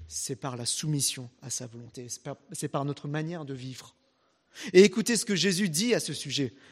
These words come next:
Matthieu chapitre cinq, verset seize. « Que de la même manière, votre lumière brille devant les hommes, afin qu'ils voient votre belle manière d'agir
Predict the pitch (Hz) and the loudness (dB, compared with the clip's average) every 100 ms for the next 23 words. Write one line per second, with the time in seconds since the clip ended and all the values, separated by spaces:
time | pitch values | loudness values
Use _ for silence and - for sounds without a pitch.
0 | - 143 139 156 160 156 - 151 - 170 | -6 -4 -2 0 0 -2 -2 2 2 2
1 | 139 131 - 123 160 135 123 - _ _ | -2 -4 -4 -2 -2 -2 -6 -10 _ _
2 | _ _ _ _ _ _ 190 180 185 180 | _ _ _ _ _ _ 6 10 12 12
3 | 226 226 220 196 185 139 - - - 175 | 12 12 10 8 4 2 -8 -20 -4 -2
4 | 170 190 185 202 190 202 185 151 185 226 | 4 8 10 10 12 12 10 8 6 6
5 | 175 156 156 139 139 131 127 - _ - | 6 4 4 2 0 -2 -4 -16 _ -10
6 | - 170 220 208 208 160 151 247 220 202 | -2 4 6 6 6 6 12 12 12 8
7 | 151 143 233 262 240 202 196 180 160 147 | 4 4 6 8 8 10 10 10 8 6
8 | 151 156 | 2 0